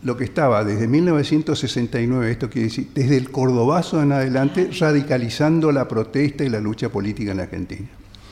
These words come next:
Speaker 1: Bueno, Toto se fue, eh,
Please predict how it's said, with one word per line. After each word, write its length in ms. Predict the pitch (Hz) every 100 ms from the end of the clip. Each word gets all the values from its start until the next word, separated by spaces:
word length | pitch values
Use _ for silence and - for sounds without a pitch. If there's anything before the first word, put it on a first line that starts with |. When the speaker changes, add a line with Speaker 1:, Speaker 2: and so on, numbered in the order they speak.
| - - - - - - - - -
Speaker 1:
Bueno, 300 | 131 95 98 - - - - - - - - - - - -
Toto 260 | 139 151
se 140 | 123 113
fue, 260 | 135 147 147 - - - - - - -
eh, 1040 | 120 113 107 107 104 104 101 98 92 95